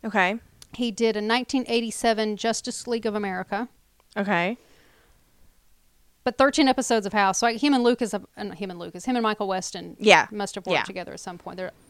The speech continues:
Speaker 2: I didn't check to see if there was crossover, but, um, and so then the other writer is David Titcher.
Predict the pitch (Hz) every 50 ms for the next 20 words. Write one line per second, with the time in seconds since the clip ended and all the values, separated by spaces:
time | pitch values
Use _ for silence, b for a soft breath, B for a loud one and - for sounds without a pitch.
0 | _ _ _ _ - 202 196 202 190 190 180 - - 220 202 - - 185 - 214
1 | 190 - 185 180 - - - 190 175 170 - - - - - - - - - -
2 | - - - - - _ _ _ - - - b b b b b b b b b
3 | b b b b b - - 226 214 214 208 202 - - 240 240 240 233 - -
4 | 269 240 233 233 214 233 233 226 226 - 262 277 370 392 320 285 254 247 240 240
5 | 233 233 - 233 226 220 220 - - 240 208 220 220 226 208 208 - - - 214
6 | 214 - 320 339 370